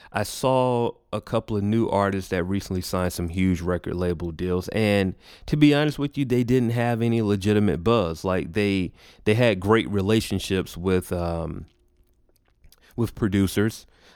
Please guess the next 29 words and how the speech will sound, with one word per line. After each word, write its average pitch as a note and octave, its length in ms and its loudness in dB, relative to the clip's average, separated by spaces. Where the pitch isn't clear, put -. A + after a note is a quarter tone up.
um, E2+ 640 -4
and G2 600 2
that's B2+ 300 -2
all A#2+ 200 4
fine G#2+ 380 -2
and F#2 120 -4
dandy, F2 380 -2
but F2 380 -6
as F#2+ 200 0
an F#2 120 0
artist G2 420 2
itself, F2 480 -2
if, F2 180 -4
you G2 140 -4
know, F2 180 0
we're F2+ 200 -2
talking F#2 320 0
about F2 200 -2
legitimate F2 560 -2
buzz, E2+ 380 0
and, E2+ 160 0
and F#2 140 2
you're F2+ 100 2
talking G#2 260 4
about F2 140 0
signing F#2+ 500 0
to A#2+ 180 4
a G#2 60 4
major, G#2 600 2